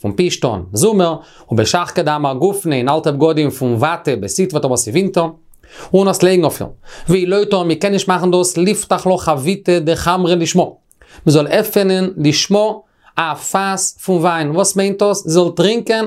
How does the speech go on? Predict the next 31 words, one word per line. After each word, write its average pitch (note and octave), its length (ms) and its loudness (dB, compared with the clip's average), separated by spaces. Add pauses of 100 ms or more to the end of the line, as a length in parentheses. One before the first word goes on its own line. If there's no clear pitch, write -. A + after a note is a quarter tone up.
א F3 160 -2
סאך G3 360 0
וויין. B2 180 0 (640)
ווי E3 200 2
לוי, G3 200 2
טאמער, F#3 180 0
מיר F3 100 -2
קענען G3 160 0
נישט F#3+ 140 0
דאס, F3+ 380 -2 (340)
לינקע G#3 480 4
צהרתא, F#3+ 720 0 (200)
זאל D#3 140 2
זיי D#3+ 100 4
נעמען G3 240 2
ביי F3+ 140 4
איר F#3+ 120 2
אין F3+ 100 4
האנט. D#3+ 300 -4 (460)
א E3 120 0
שעורה, F3 600 0 (420)
די E3+ 80 4
משתכחה, F3 720 0 (260)
וואס C#3+ 160 0
מען D3+ 260 0
געטראפן, E3 420 0
די C#3 60 2
משתכחה'ס, C3+ 840 -2 (300)
בקפותא F#3+ 800 0 (120)
דקדנא F#3+ 840 2
חברה, D3 360 0